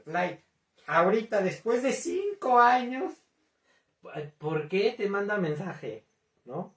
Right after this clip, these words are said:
Speaker 2: Así, ¿quién es Juan Mecánico y por qué te manda mensaje?
Speaker 1: O en Instagram, ¿no? Que muchos lo usamos para seguir,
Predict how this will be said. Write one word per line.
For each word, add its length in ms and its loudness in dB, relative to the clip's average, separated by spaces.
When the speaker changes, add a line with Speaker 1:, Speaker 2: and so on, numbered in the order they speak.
Speaker 2:
Así, 260 -12
¿quién 240 0
es 80 -2
Juan 220 -4
Mecánico 440 -4
y 40 0
por 180 -6
qué 100 0
te 140 0
manda 240 2
mensaje? 520 -6
Speaker 1:
O 140 2
en 180 2
Instagram, 600 -2
¿no? 220 0
Que 80 -4
muchos 400 -4
lo 100 2
usamos 440 -4
para 260 0
seguir, 600 -6